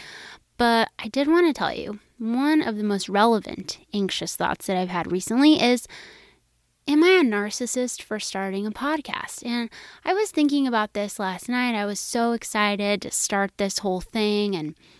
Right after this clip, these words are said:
get it out there. And then, um, as I was taking a bath, I was thinking, like,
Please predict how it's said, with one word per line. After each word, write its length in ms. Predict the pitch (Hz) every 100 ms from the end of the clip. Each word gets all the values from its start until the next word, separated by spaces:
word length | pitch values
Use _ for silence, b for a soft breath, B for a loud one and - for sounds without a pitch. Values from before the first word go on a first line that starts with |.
| b -
get 220 | 196 220
it 140 | 208 202
out 300 | 208 208 -
there. 400 | 208 208 208 202 B B B B B B -
And 220 | 262 254
then, 460 | 269 269 262 254 247
um, 460 | 226 226 214 208 202 B B 240
as 140 | 226
I 160 | 226 226
was 320 | 226 208 -
taking 400 | 214 208 - 214
a 40 |
bath, 420 | 190 196 196 196 -
I 80 | 196
was 140 | 196
thinking, 420 | - 196 196 196
like, 340 | 190 185 -